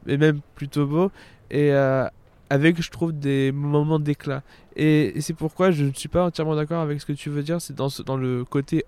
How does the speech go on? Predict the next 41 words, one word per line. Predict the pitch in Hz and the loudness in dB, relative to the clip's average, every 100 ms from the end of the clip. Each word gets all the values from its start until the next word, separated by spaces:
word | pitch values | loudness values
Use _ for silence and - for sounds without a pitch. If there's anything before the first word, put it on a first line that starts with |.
| - | -4
intello | 147 139 147 143 143 | -4 0 0 0 -2
du | 139 | -4
film. | 131 - 160 131 - - | -10 -6 -6 -6 -10 -16
C'est | - 143 | -10 -10
qu'au | - | -4
contraire, | 143 - 175 175 | -4 0 2 2
c'est | - 135 | 0 -6
que | - - 143 135 - - - | -6 0 0 0 -8 -18 -4
il | 139 | -2
voulait | 139 135 | 4 4
juste | 135 160 - | 4 -2 0
parler | 156 151 156 139 139 - - 139 | 2 4 4 0 -6 -18 -16 -4
de, | 143 135 131 | 0 2 0
de | 135 | 0
gens | 135 151 - - | 0 0 -2 -10
totalement | - 143 143 139 135 | -4 -2 -2 -2 -4
fous, | - - 170 185 - - | -8 -6 -4 -4 -10 -6
d'une | 139 135 | -4 0
jeunesse, | 143 147 165 175 143 | 0 2 2 2 0
d'une, | 143 139 | -4 0
euh, | 139 135 135 135 131 - - - | 0 0 0 -2 -4 -12 -20 -2
voilà, | 156 208 | 4 4
qui, | 160 151 147 | 2 -6 -8
qui | - 156 | -4 -4
veulent | 151 175 190 - - | 2 6 6 4 -2
étrangement, | 156 170 175 160 175 190 80 | 0 4 4 4 2 0 0
même | 147 156 | -2 -2
s'ils | - 170 | -2 0
ne | 151 | 2
sont | 143 151 | 0 -2
pas | 143 - 175 170 | 0 4 4 4
dans | 139 139 147 | 2 0 0
un | 139 135 135 - - | 0 -2 -4 -8 -12
schéma | - - 151 156 156 - | -4 2 6 8 6 2
commun, | - 147 156 196 - - | 0 2 4 2 -8 -10
bah, | - 135 | 0 4
veulent | 135 160 185 156 | 4 6 4 4
rentrer | - 156 165 - 165 | 0 2 2 4 4
dedans | 151 160 | 4 2
de | 151 139 | 2 -2
force. | - 185 170 - - | -2 2 2 0 -8